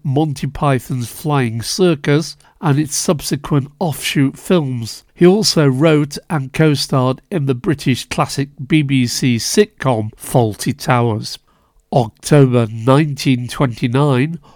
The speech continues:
all of London buses began to be painted predominantly red. In fact, the bus roofs remained largely white or silver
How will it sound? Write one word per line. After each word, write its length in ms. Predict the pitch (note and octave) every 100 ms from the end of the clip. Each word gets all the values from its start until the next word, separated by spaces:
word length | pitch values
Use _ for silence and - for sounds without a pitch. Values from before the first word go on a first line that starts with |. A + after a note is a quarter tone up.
| _ _ -
all 380 | D#3+ E3 D3
of 160 | C#3+ C3 -
London 540 | C#3+ C#3 D#3+ C#3+ B2+
buses 480 | B2+ G3 - C3+ B2
began 480 | - - A2+ B2+ A#2
to 140 | A#2+
be 160 | B2 B2
painted 680 | B2 C3+ B2 A#2 - A#2+ -
predominantly 880 | E3 D3 C3 C3 B2 A#2+ A#2 C3 A#2+
red. 480 | A#2 D#3 D3+ G#2+ - _
In 200 | A#3+ B2+
fact, 340 | - E3+ D3
the 80 | C#3
bus 340 | B2 D3+ F3 -
roofs 600 | C#3 G3+ E3 G2+ - B2
remained 540 | B2+ A#2+ C3+ A#2+ B2 F3
largely 640 | E3 B2 D3 C#3 A2 B2 B2
white 460 | B2 D3 E3 - -
or 280 | - A2+
silver 640 | - - G3+ F3+ C3+ B2